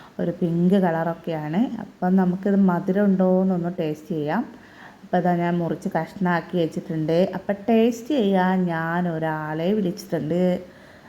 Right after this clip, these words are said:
അപ്പോൾ നമുക്കൊന്ന് ടേസ്റ്റ് ചെയ്ത് നോക്കാം. ദാണ്ടാ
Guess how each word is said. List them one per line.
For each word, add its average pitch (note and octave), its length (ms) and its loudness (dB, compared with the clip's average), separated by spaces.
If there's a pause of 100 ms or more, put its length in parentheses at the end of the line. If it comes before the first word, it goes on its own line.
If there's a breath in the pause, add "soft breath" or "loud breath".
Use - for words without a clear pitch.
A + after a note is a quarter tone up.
(160 loud breath)
അപ്പോൾ - 480 -2 (1160 loud breath)
നമുക്കൊന്ന് A3 420 0
ടേസ്റ്റ് B3 240 2
ചെയ്ത് G#3 200 2
നോക്കാം. - 300 -6
ദാണ്ടാ E3 540 -2